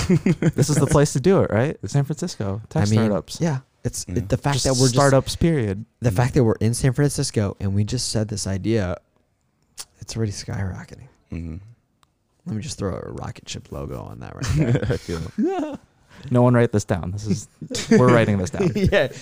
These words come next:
Speaker 3: If you're trying to steal this idea, well, guess what? I published this later than we actually did it.
Speaker 1: Yeah.
Speaker 3: So we already took the idea.
Speaker 1: Right.
Speaker 3: Too late.
Speaker 1: It's
Speaker 3: Don't even
Speaker 1: already been
Speaker 3: bother.
Speaker 1: patented.
Speaker 3: <laughs>
Speaker 1: Don't even bother looking it up.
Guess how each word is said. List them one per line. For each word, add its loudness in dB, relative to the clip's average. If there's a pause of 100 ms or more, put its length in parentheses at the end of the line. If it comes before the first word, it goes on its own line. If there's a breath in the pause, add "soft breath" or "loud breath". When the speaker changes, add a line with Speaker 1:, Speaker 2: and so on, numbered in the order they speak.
(300 loud breath)
Speaker 3:
If -6
you're 6
trying 2
to 2
steal 2
this 0
idea, 2 (100)
well, 2
guess -2
what? -4 (920 soft breath)
I 0
published -2
this -6
later -2
than -4
we -4
actually -6 (260 soft breath)
did 0
it. -4 (320 soft breath)
Speaker 1:
Yeah. -4 (320)
Speaker 3:
So -2
we 6
already 2
took -2
the -2
idea. -2 (180)
Speaker 1:
Right. -8 (200)
Speaker 3:
Too -2
late. -2
Speaker 1:
It's -20 (180)
Speaker 3:
Don't 2
even 4
Speaker 1:
already 2
been 2
Speaker 3:
bother. -
Speaker 1:
patented. -6
Speaker 3:
<laughs> 6
Speaker 1:
Don't 2
even 0
bother -2
looking -2
it -2
up. -4